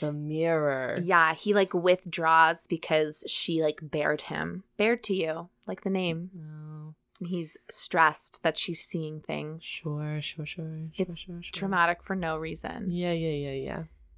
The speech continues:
Speaker 2: That was the sex scene. I think that was our first car scene.
Speaker 1: No, I read a car scene in my book.
Speaker 2: Oh, oh my God, you're so right.
Speaker 1: Yes.
Speaker 2: Season finale.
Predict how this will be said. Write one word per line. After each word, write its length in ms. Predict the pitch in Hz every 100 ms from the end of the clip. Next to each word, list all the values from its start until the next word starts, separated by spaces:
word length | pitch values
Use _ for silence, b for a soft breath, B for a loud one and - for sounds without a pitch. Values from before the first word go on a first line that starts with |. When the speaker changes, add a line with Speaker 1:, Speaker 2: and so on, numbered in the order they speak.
| -
Speaker 2:
That 160 | 269 285
was 120 | 302
the 100 | 320
sex 280 | - 320 -
scene. 380 | 190 170 180 208 _ _ _ _ _ _
I 60 | 240
think 140 | 339
that 100 | 494 453
was 20 |
our 80 | 349
first 520 | - 247 269 - -
car 280 | - 220 302
scene. 520 | - 160 156 170 202 _ _ _ 196
Speaker 1:
No, 480 | 196 247 277 151 -
I 180 | 185 247
read 160 | 233
a 60 | 175
car 240 | - 160
scene 560 | 160 - 147 147 156 190 _ -
in 140 | 208
my 160 | 240 294
book. 340 | 143 - - - _
Speaker 2:
Oh, 540 | 226 285 403 403 370 277 -
oh 80 | 277
my 120 | 320
God, 200 | 320 320 294
you're 80 |
so 300 | 277 - 277 262
right. 420 | 294 302 240 -
Speaker 1:
Yes. 160 | 185 165
Speaker 2:
Season 280 | 233 226 240
finale. 720 | 262 262 294 294 262 262 262